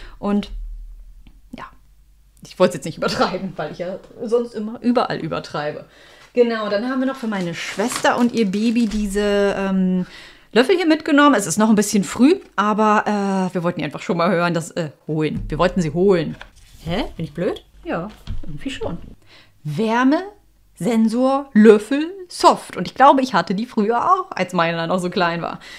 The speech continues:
Ja, genau, das sind halt einfach solche Löffel und die haben hier vorne so einen Sensor. Ich weiß leider gar nicht mehr so genau, wie das funktioniert. Aber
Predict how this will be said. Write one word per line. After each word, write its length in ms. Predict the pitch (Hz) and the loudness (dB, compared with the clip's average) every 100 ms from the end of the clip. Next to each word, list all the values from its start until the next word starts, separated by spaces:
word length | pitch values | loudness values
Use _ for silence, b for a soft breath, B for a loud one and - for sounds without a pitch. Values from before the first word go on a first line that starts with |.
| B | B
Ja, 140 | 196 151 | -2 0
genau, 220 | 180 165 | 0 0
das 100 | 180 | 0
sind 140 | 185 | -4
halt 100 | 190 | -4
einfach 200 | 151 151 | -10 -12
solche 240 | 151 - 185 | -14 -10 -4
Löffel 440 | 220 - 190 175 | -4 -4 -6 -6
und 440 | - 160 156 - | -8 -8 -8 -12
die 100 | 170 | -12
haben 80 | 151 | -10
hier 80 | 156 | -10
vorne 260 | - 160 156 | -6 -6 -6
so 60 | |
einen 80 | 156 | -4
Sensor. 300 | 170 185 180 | -4 -2 -4
Ich 120 | - | -6
weiß 160 | 165 190 | -10 -8
leider 200 | 262 254 | -6 -6
gar 100 | 220 | -4
nicht 120 | 226 | -4
mehr 100 | 240 | -4
so 80 | 220 | -6
genau, 240 | 220 208 220 | -6 -6 -6
wie 60 | |
das 180 | 214 208 | -6 -8
funktioniert. 880 | - 214 - 185 190 208 185 202 214 B B B B B B B _ _ - _ _ _ _ _ _ _ _ - 175 202 | -10 -10 -8 -6 -4 -4 -6 -8 -12 B B B B B B B _ _ -20 _ _ _ _ _ _ _ _ -20 -14 -14
Aber 360 | 156 151 226 | -12 -10 -12